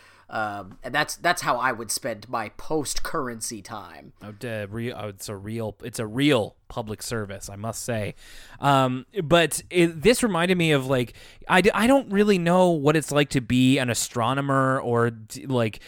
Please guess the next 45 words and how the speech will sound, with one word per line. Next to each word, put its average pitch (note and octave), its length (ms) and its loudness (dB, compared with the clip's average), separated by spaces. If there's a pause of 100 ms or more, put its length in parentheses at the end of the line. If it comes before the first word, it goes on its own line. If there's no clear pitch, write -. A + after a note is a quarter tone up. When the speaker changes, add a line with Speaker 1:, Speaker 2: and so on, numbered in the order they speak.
(140)
Speaker 2:
to D#3 120 6
run C3 640 6 (320)
an, A#2+ 420 0
like, A2 560 -8 (180)
a B2+ 60 0
lookout C#3 540 2
like A#2+ 140 0
that B2 260 -2
one, D#3+ 160 0
but D3 100 2
it C3+ 80 0
just - 220 -2
seems B3 260 -2
to - 100 -6
me F3 240 4
like C3+ 240 2
one D3+ 160 2
of E3+ 60 -2
those D3 300 2 (320)
jobs C3+ 400 4
that C3 80 0
it's A2+ 120 -6
so C3 300 2
pure. G#2 680 -2
It's B2+ 160 -8
like C3+ 160 0
working D#3 340 2
at C#3+ 80 2
a B2+ 180 4 (280)
nonprofit B2+ 880 2
or, G#2 120 -2
like, G#2 220 -4
at A2 60 -4
a A#2+ 40 0
library A2 540 0
or G#2+ 80 -6
something. G#2 340 -6
Like, B2+ 140 -2
I'm D3+ 80 -2
sure A3+ 300 4
there's F#3 180 0
all D#3+ 140 4
kinds D3 280 -4
of, B2+ 140 -6
like, A2+ 240 -2